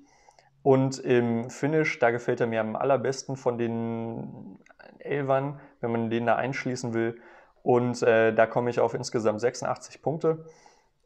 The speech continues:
Aber Preis-Leistung ist bei dem auch wieder schlecht, muss man wirklich sagen.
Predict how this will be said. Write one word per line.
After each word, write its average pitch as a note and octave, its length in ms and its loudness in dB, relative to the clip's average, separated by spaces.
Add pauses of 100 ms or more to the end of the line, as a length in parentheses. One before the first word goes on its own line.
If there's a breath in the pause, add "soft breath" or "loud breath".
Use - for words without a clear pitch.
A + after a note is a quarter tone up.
(260)
Aber C3+ 520 8
Preis-Leistung C3 1080 2
ist - 200 -10
bei A#2+ 120 4
dem A#2+ 640 -4
auch B2 260 2
wieder A2 300 2
schlecht, - 560 -6 (160)
muss B2+ 260 -2
man B2 580 -2
wirklich B2+ 320 -2
sagen. B2 440 0